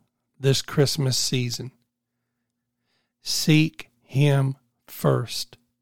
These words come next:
Sit at His feet. Spend time in His presence, soaking in His words.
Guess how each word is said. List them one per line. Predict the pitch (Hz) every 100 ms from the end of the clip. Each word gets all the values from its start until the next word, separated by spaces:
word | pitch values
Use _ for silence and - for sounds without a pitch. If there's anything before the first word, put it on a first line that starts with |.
| _ _ _ _ _ _ _ _ _ _ _ _ _ _ _ _
Sit | - - - 170 175
at | 156
His | 151 170 -
feet. | - 165 143 123 _ _ _ _ _ _ _
Spend | - - 160 147 135
time | - 160 160 170 165
in | 170
His | 143 165 143
presence, | - 151 139 127 - - - _ _ _ _ _ _
soaking | - - 180 165 - 175 160 165
in | 156 156
His | 139 156 139
words. | 139 139 131 127 131